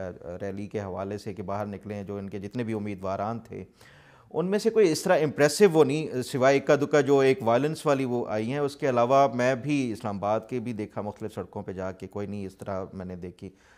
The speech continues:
रावलपिंडी की भी जो सोशल मीडिया के ऊपर कोई चल रही थी, वो कोई इतनी ज़्यादा इम्प्रेसिव वो नहीं थी।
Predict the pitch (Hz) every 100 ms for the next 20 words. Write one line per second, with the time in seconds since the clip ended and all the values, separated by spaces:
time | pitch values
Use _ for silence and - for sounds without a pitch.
0 | _ 107 117 120 123 127 135 127 123 117
1 | 110 107 123 110 101 110 - 110 92 107
2 | - 101 107 107 117 104 113 117 113 113
3 | 117 104 117 107 101 98 104 - 104 -
4 | 107 95 95 104 - 87